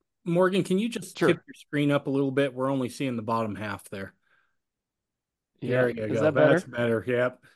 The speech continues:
Speaker 2: All right. Sorry.
Speaker 1: No, you're good.
Speaker 2: If, if you, if you take a look at Ezekiel,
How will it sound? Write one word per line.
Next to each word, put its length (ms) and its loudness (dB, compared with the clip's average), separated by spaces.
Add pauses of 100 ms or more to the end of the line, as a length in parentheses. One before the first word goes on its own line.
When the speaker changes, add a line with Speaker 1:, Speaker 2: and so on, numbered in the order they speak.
Speaker 2:
All 100 -4
right. 240 -6 (680)
Sorry. 340 -2 (340)
Speaker 1:
No, 120 6
you're 180 6
good. 220 6
Speaker 2:
If, 160 6 (100)
if 220 2
you, 140 0 (600)
if 160 -6
you 80 -2
take 300 0
a 60 2
look 200 4
at 60 8
Ezekiel, 600 2